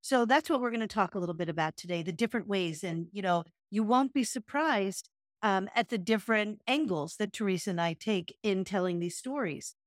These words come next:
Because as Teresa says, if you've listened more than a couple of times, you know that Teresa's nature girl, you know that I was, you know, stage girl or whatever. I mean, however you wanna kind of put us in a box. But, you know, as soon as you put us in the box, please break down the walls and let us out.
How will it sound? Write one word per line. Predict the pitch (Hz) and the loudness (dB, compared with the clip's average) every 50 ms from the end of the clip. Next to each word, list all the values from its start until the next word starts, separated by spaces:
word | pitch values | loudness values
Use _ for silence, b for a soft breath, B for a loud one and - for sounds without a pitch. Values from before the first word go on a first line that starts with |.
| _ _ _ | _ _ _
Because | - 220 196 196 | -10 -6 -2 -2
as | 190 180 | -2 -2
Teresa | - - 262 247 240 - 233 208 | -2 -2 0 0 0 0 -2 0
says, | - 247 226 202 180 | 2 4 4 4 4
if | 190 170 | 2 0
you've | 240 247 254 | 0 -2 0
listened | 339 392 370 - 330 277 | 2 2 4 4 4 2
more | 269 277 285 277 | 4 4 2 2
than | 262 262 | 2 0
a | 254 | 0
couple | - 294 247 226 269 | 2 2 0 2 0
of | 262 226 | -2 -2
times, | - - 330 320 294 262 247 247 226 - _ b b b b | 2 4 4 6 6 4 2 0 -2 -4 _ b b b b
you | 226 247 254 | 0 2 4
know | 247 254 262 269 269 254 | 6 8 8 8 6 6
that | 262 254 247 220 _ | 4 2 2 0 _
Teresa's | - - 254 254 269 262 - - 269 247 - | -10 -8 -4 -2 -2 0 0 0 0 0 2
nature | 233 226 254 277 240 - - 269 247 | 2 2 2 2 0 0 0 0 0
girl, | 202 - 226 226 214 208 202 | 0 2 2 4 4 4 2
you | 202 220 240 | 2 0 0
know | 226 233 226 220 | 2 4 4 4
that | 208 220 214 | 4 4 4
I | 208 214 214 | 6 6 6
was, | 208 214 214 190 - - B B B B | 4 4 0 0 -4 -8 B B B B
you | 220 | -2
know, | 214 214 | -2 -2
stage | - - - 269 269 254 220 180 - | -2 -2 0 0 2 2 2 0 0
girl | - 214 196 196 190 185 180 | 2 2 4 4 4 4 4
or | 180 180 | 2 2
whatever. | 180 240 262 285 247 185 190 170 | 2 2 4 4 4 4 4 2
I | 165 | 2
mean, | 165 185 185 | 2 0 2
however | 185 214 220 208 196 208 | 4 4 4 4 4 2
you | 190 185 | 0 0
wanna | 180 185 170 175 160 | 0 0 -2 -2 -2
kind | - 202 175 170 | -2 -2 -2 -2
of | 175 - _ - | -2 -4 _ -4
put | - 175 | -2 -2
us | 170 156 - | -2 -2 -2
in | 185 160 | -4 -4
a | 156 151 | -2 -2
box. | 160 156 139 135 - - - - _ _ _ _ _ - | -2 -2 -2 -2 -6 -12 -18 -18 _ _ _ _ _ 0
But, | 190 180 175 - | 0 0 0 0
you | 208 190 | 0 2
know, | 185 170 160 - - | 4 4 4 2 0
as | 190 175 - | -4 -4 -2
soon | - 269 | 0 2
as | 294 254 | 2 2
you | 269 226 | 2 2
put | - 254 233 | 2 2 2
us | 220 - - | 2 2 0
in | 220 | -2
the | 202 185 | -2 2
box, | 170 185 170 170 - - - _ - | 4 4 4 4 2 -2 -14 _ -2
please | 214 196 180 - | 0 0 0 0
break | - 185 170 - | -2 -4 -2 0
down | 180 165 160 160 | 0 0 0 0
the | 160 | -4
walls | 151 160 160 151 151 151 135 - - - | -4 -4 -4 -2 -4 -4 -6 -8 -10 -8
and | 180 165 156 156 156 147 _ _ _ _ - | -6 -6 -4 -6 -6 -8 _ _ _ _ -4
let | 170 165 156 | -4 -2 -2
us | 151 143 - | -2 -4 -4
out. | 151 127 139 - | -4 -4 -6 -8